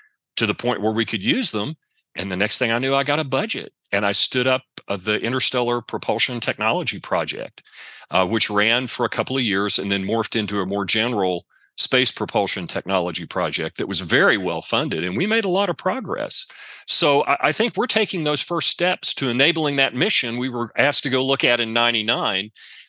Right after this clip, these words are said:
uh, across the agency, and I'm doing my little part, uh, with some of the technologies that I'm working on. But for me, it was all about raising my hand.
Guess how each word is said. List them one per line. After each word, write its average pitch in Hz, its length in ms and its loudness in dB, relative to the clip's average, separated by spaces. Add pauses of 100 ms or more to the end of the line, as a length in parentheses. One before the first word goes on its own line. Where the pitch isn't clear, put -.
(120)
uh, 113 180 2
across 214 400 0
the 127 120 0
agency, 101 420 -2
and 120 80 -2
I'm 147 100 -2
doing 139 220 -4
my 127 140 2
little 120 220 -6
part, 98 360 -4 (180)
uh, 87 180 0
with 92 120 -2
some 110 160 -2
of 92 80 -6
the 87 80 -6
technologies 82 760 -2
that 82 100 -6
I'm 78 180 -6
working 62 340 -14
on. 55 180 -14 (580)
But 135 140 2
for 156 140 4
me, 165 340 4
it 131 80 0
was 127 100 0
all 165 140 4
about 131 160 2
raising 117 300 0
my 92 120 0
hand. 87 380 -8